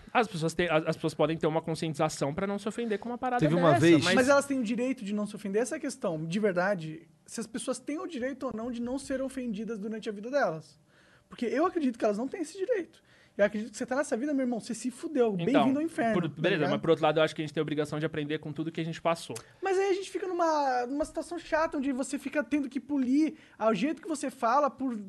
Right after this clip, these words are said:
Speaker 3: é, é, as preocupações com sentimentos de pessoas
Speaker 1: Então,
Speaker 3: frágeis.
Speaker 1: não, não acho que esse tem que ser o motivo de você polir o que você tá falando. Eu acho que o
Speaker 3: Aham.
Speaker 1: motivo de você polir o que você tá falando é porque estamos evoluindo.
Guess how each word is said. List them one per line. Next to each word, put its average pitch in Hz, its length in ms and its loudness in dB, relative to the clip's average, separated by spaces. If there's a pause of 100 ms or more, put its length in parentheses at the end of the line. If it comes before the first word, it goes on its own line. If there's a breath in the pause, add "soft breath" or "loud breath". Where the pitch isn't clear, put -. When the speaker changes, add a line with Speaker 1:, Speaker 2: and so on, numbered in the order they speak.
Speaker 3:
é, 220 200 4 (240 soft breath)
é, 208 200 2
as 208 120 0
preocupações 302 640 0
com 320 140 0
sentimentos 302 760 0
de 277 80 0
pessoas 294 360 -2
Speaker 1:
Então, 233 260 10
Speaker 3:
frágeis. 165 260 8
Speaker 1:
não, 165 120 0
não 190 40 4
acho 202 160 2
que - 60 0
esse 202 100 2
tem 196 120 0
que - 80 -6
ser 202 80 2
o - 20 -2
motivo 185 260 -4
de 170 60 -4
você 175 240 -4
polir 170 220 0
o - 20 -2
que 170 60 -6
você - 60 -20
tá 180 80 2
falando. 156 340 0
Eu 120 40 -2
acho 180 120 -2
que 165 40 -4
o 175 40 -2
Speaker 3:
Aham. - 60 -6
Speaker 1:
motivo 190 200 -6
de 220 80 -4
você 190 220 -2
polir 143 180 -2
o 135 60 -2
que - 40 -14
você - 60 -12
tá 131 80 -6
falando 175 280 -2
é - 20 -4
porque 233 240 -8
estamos 240 320 -2
evoluindo. 226 640 0